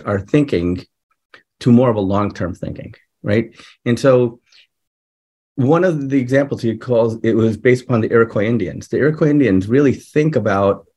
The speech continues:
how they will leave the land for seven generations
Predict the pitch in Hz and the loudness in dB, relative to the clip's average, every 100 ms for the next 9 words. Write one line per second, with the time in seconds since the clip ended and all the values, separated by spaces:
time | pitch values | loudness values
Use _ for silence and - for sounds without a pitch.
0 | _ _ - - - 135 139 127 120 113 | _ _ -16 -12 -6 0 2 4 2 0
1 | 107 110 120 110 98 90 92 95 104 131 | -2 -2 -2 -2 0 0 0 0 0 -2
2 | - _ _ 120 - 123 113 101 95 82 | -6 _ _ -10 -2 -2 0 -4 -4 -6
3 | 78 78 - - - | -8 -10 -14 -14 -18